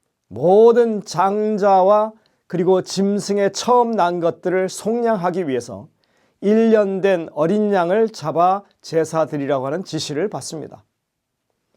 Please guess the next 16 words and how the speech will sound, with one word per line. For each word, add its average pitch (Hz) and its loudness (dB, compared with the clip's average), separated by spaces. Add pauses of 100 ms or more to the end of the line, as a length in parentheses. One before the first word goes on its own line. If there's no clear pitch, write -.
(320)
출애굽기 170 0 (100)
십이 175 -4
장 160 0
오 170 2
절에 156 2
이렇게 196 0
말합니다. 139 -6 (840)
"너희 139 0
어린 165 0
양은 151 -4
흠없고 196 -2
일 202 0
년 202 0
된 165 -2
수컷으로 165 -6
하되 - -12